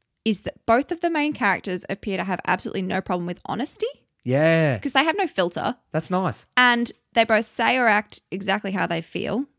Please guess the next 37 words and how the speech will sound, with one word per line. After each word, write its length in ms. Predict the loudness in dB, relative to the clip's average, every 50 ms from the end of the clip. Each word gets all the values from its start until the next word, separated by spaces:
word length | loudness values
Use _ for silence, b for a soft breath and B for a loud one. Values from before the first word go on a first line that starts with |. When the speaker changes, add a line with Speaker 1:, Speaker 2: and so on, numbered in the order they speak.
| _ _ _ _ _
Speaker 1:
impulsively, 600 | -8 -6 -4 -4 -4 -4 -4 -6 -4 0 2 2 2
<laughs> 960 | 0 -2 -6 -6 -8 -8 -10 -12 -12 -14 -14 -16 -20 -18 -16 -14 -14 -14 -4 -2
for 100 | 2 4
better 280 | 4 6 6 6 4
or 80 | 4 4
worse. 380 | 4 4 4 2 2 0 -4 b b b b b b b b b _ 2
And 420 | 4 4 4 2 0 -2 -4 -6 -10 _ _ _ _ _ _ -8
I 120 | -6 -6
think 340 | -6 -4 -4 -4 -4 -4 -4 -2
a 60 | -2 0 2 2
lot 100 | 2 2
of 100 | 2 0
that 220 | -2 -2 -4 -6
comes 320 | -6 -4 -2 -2 -2 -4 -2
down 340 | 0 0 2 2 2 0 0
to, 220 | 0 0 0 0 0
I 80 | -2
mean, 140 | -2 0 0
obviously 340 | 0 0 -2 -4 -4 -4 -6
the 120 | -6 -6
script, 460 | -8 -8 -4 -2 -4 -4 -4 -6 -8 -4
but 120 | -4 -4 -2 -2
also 440 | -4 -4 -2 -2 0 0 0 0 -2 -6 _ _ -4
Jennifer 340 | -2 -2 -2 -2 -2 -4 -2
Lawrence 440 | -2 0 0 -2 -2 -4 -6 -6
is 80 | -6 -6
so 160 | -4 -4 -4
young 580 | -4 -4 -2 -2 0 0 -2 -2 -4 -8 -10 -12 _ _ -6
in 160 | -4 -4 -2
this 380 | -4 -4 -6 -6 -6 -6 -8 b b b b b b b
that 120 | -2 0 0
she 120 | -2 -2
kind 180 | -2 -2 -2 -2
of 60 | -2
has 140 | -4 -4 -2
no 120 | -2 -4
fear. 360 | -4 -6 -4 -4 0 0 0